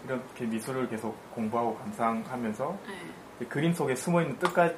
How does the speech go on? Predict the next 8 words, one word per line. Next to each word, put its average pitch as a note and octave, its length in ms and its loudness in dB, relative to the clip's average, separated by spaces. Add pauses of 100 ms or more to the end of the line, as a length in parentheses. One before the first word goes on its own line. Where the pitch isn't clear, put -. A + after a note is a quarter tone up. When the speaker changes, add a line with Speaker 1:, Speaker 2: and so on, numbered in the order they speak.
(120)
Speaker 1:
뜻이랑 E3+ 540 4
그 D3+ 120 -4
작가의 C#3+ 520 4
뭐 A#2+ 140 2
어떤 A#2 160 -2
감성이랑 A2+ 640 -2 (160)
Speaker 2:
음. G#2+ 160 -8 (400)
Speaker 1:
뭐 G#2+ 140 -4